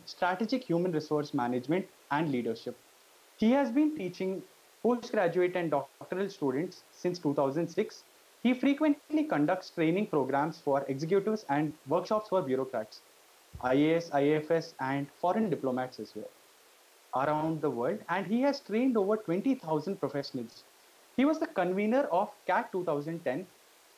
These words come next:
Doctor Himanshu Rai provides strategic consultancy to the Government of India, and in particular has audited programs sponsored by the Planning Commission of India. Hi, Doctor Himanshu.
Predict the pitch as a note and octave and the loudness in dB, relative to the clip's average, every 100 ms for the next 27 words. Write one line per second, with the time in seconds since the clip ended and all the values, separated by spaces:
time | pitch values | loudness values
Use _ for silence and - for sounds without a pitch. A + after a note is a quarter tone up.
0 | - D3+ C4 B3 E3 D#3 D#3 - G#3+ D3 | -2 -2 0 -2 0 -2 -2 -2 0 2
1 | F#3 - D#3 D3+ F#3+ A3 - - - - | 0 -4 -2 2 2 0 -4 -20 -20 -10
2 | - F#3 C4 D4 D4+ E3+ D#3 E3 E3 D3+ | -2 0 0 -2 -2 -2 0 0 0 -4
3 | - A3 - E3 E3 D3 C#3+ E3+ F#3+ F#3+ | -4 -10 -8 -2 0 2 2 0 0 -2
4 | C3+ B2+ D#3+ - - - - D#3 G3 A3+ | -2 0 -2 -4 -14 -20 -8 -2 2 2
5 | A3+ G#3+ C4 A#3+ F3 F#3 - - F#3 D#3+ | 0 -2 0 2 2 0 -6 -2 0 0
6 | C#3 D3 E3+ - - A#3+ - D3+ D3 D#3 | 0 0 -2 -8 -6 -4 0 0 2 -2
7 | D#3 - C#3+ C#3+ F#3+ F#3 C3+ C#3+ D3 - | -4 -4 -2 0 0 0 0 0 0 0
8 | D3+ E3+ F#3+ D3 C#3 D3 C#3+ A2+ A2 A2+ | 0 0 -2 -2 -2 -4 -6 -6 -4 -4
9 | - - - - _ - - - - G#3 | -8 -20 -20 -20 _ -20 -20 -16 -4 0
10 | C4 B3+ A3+ A3+ F#3 D#3 D3+ D3 A#3+ | 0 0 -2 -4 -6 -6 -6 -8 -14